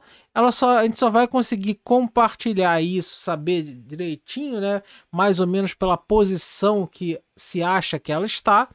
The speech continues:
tá? Fazer através de um modelo, daqui a três dias, três a quatro dias, né? Porque foi quatro a cinco dias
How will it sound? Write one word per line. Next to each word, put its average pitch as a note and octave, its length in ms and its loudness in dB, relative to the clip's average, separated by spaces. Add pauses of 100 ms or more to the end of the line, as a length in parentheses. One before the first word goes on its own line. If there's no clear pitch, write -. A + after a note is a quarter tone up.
(320)
tá? - 220 0
Fazer D3+ 220 -6 (420)
através D3 300 -10
de D#3 40 -6
um E3+ 60 -6
modelo, A3 480 0 (460)
daqui B3 640 0
a A#3 500 4 (140)
três B3+ 400 2
dias, G3 500 -2
três A3+ 260 0
a A3+ 80 0
quatro A3+ 360 0
dias, F3 400 -4
né? E3+ 100 -4
Porque - 260 -6
foi G3+ 160 -2
quatro A#3 400 0
a A3 40 -4
cinco A3+ 320 -6
dias G#3 420 -4